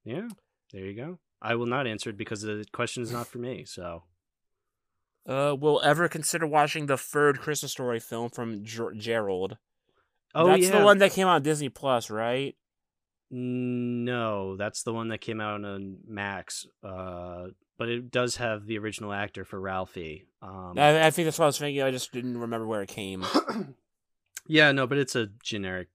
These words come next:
Speaker 1: streaming service movie, or it looks like it. I've heard fine things from it, but, like, I guess maybe considering the fact that, you know, the previous time they made a sequel to A Christmas Story, it was A Christmas Story Two, and, well, we all know how that turned out,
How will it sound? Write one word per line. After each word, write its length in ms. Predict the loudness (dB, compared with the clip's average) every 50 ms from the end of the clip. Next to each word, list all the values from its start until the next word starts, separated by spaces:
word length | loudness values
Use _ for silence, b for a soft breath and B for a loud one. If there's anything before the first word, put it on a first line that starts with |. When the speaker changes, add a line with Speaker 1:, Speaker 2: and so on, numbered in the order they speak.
| _ -14
Speaker 1:
streaming 400 | -14 -10 -8 -6 -6 -6 -6 -6
service 340 | -6 -6 -6 -6 -8 -8
movie, 240 | -10 -8 -8 -6 -2
or 120 | 2 2 2
it 80 | 2 2
looks 240 | -2 -6 -6 -6
like 160 | -6 -6 -6 -6
it. 80 | -8 -4
I've 380 | 0 2 4 4 2 0 -4 -6
heard 420 | -2 0 2 4 4 2 0 -2 -6
fine 520 | _ -10 -6 -4 -2 -2 -2 -2 -4 -4 -4
things 640 | -6 -4 -4 -4 -2 -2 -4 -4 -6 -8 -10 -10
from 280 | -10 -6 -6 -4 -2 -2
it, 220 | 0 -2 -2 -4 -6 _
but, 160 | -8 -6 -4
like, 400 | -2 -2 0 0 -2 -4 -6 -10 _ _ _ _ _ _ _ _ -12 -8
I 100 | -4 -2
guess 280 | 0 0 0 0 0
maybe 320 | 0 0 0 0 0 -4 -4
considering 500 | -6 -6 -6 -6 -4 -4 -4 -4 -4 -6
the 80 | -6
fact 360 | -6 -4 -2 -2 -2 -2 -4 -6
that, 200 | -6 -6 -8 -10 _ _ b -18 -18 -18 b b b _ _ -16 -12
you 120 | -10 -8
know, 340 | -8 -8 -8 -8 -10 -12 -14 _ _ _ _ _ _ _ _ _ _ _ _ _ -16
the 100 | -14 -10
previous 400 | -6 -4 -2 -2 -2 -2 -4 -2
time 260 | -2 -2 -2 -2 -2
they 100 | -2 -2
made 160 | -2 -2 -2
a 40 | -4
sequel 340 | -4 -4 -4 -4 -4 -6 -8
to 120 | -6 -6 -8
A 60 | -6
Christmas 320 | -6 -6 -8 -8 -8 -8
Story, 320 | -6 -4 -2 -2 -2 -2 -2
it 80 | -4
was 160 | -8 -10 -10 -8
A 40 |
Christmas 300 | -8 -8 -8 -8 -8 -8
Story 300 | -8 -6 -6 -4 -6 -6
Two, 360 | -6 -6 -6 -4 -4 -4 -6 -8 -8
and, 300 | -8 -8 -8 -10 -10 -14 _ _ -14
well, 240 | -12 -12 -12 -12 -12
we 140 | -10 -10 -8
all 120 | -8 -8
know 160 | -8 -6 -6
how 140 | -6 -6 -2
that 240 | 0 0 0 0 0
turned 200 | -4 -6 -4 -4
out, 300 | -2 -2 -2 -2 -4